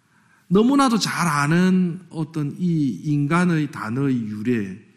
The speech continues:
그렇지만 우리는 살아가면서 그것을 잘 알고 있으면서도 인간관계가 참 힘들다라는 것을 느끼게 됩니다.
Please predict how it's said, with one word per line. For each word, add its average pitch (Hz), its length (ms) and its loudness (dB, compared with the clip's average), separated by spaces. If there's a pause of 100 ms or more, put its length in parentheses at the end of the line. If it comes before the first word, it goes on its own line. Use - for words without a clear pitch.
(420)
그렇지만 185 520 2
우리는 151 320 -2
살아가면서 151 1000 -6 (840)
그것을 240 320 0
잘 - 280 -2
알고 214 240 4
있으면서도 196 1000 0
인간관계가 190 760 2
참 - 420 -6
힘들다라는 165 760 0
것을 151 380 -2
느끼게 143 380 -2
됩니다. 98 680 -8